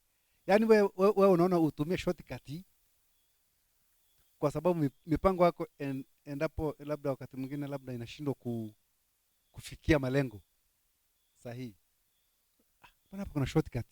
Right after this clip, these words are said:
Kwa nipitie hapa." Lakini, lakini huwezi kufika mbali sana. Mimi nina, nina rafiki yangu. Nina rafiki yangu. Ame-, ame-, amemiliki, amemiliki zaidi ya B sita. B sita.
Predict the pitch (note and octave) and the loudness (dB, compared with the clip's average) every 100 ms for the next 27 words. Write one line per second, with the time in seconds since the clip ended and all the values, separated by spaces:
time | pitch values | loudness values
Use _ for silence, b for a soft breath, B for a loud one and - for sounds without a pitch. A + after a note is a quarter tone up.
0 | _ _ _ D3+ C3+ - B2+ A2+ _ _ | _ _ _ -6 -6 -8 -8 -8 _ _
1 | _ _ _ C#3+ - A3 F#3+ D#3 G#3+ F3+ | _ _ _ -10 -8 -10 -8 -10 -6 0
2 | F3 E3 - - E3+ E3 C#3+ - E3 B2 | 0 0 -8 -10 -6 -6 -6 -2 -2 -2
3 | G2 _ _ _ _ _ _ _ _ _ | -10 _ _ _ _ _ _ _ _ _
4 | _ _ _ _ _ _ _ - F3+ A#3 | _ _ _ _ _ _ _ -18 -10 -8
5 | G3 D#3 D3+ D3 D3 C#3+ - D#3 D3+ A2 | -6 -6 -4 -4 -4 -6 -6 -4 -4 -6
6 | _ _ _ _ _ _ _ _ _ _ | _ _ _ _ _ _ _ _ _ _
7 | _ _ _ G#2 A2 - B2 A#2 G2 _ | _ _ _ -20 -20 -16 -14 -14 -16 _
8 | _ _ _ _ _ _ _ _ _ _ | _ _ _ _ _ _ _ _ _ _
9 | _ _ _ _ _ _ _ _ _ _ | _ _ _ _ _ _ _ _ _ _
10 | _ _ _ _ A#2+ B2+ C#3 C3+ C3+ C#3 | _ _ _ _ -12 -10 -10 -10 -10 -10
11 | C3 C3+ C3+ C#3 E3+ _ D3+ B2+ A#2+ _ | -10 -10 -10 -10 -12 _ -20 -20 _ _
12 | B2+ B2+ C3+ - C#3 C3 _ C3 D3 C#3+ | -16 -14 -14 -14 -20 -20 _ -10 -8 -8
13 | B2+ C3 D3 - B2+ - - _ _ _ | -8 -8 -10 -12 -20 -20 -20 _ _ _
14 | _ _ _ _ _ _ _ C3 D3 C#3+ | _ _ _ _ _ _ _ -6 -6 -6
15 | - A#2 - | -10 -20 -20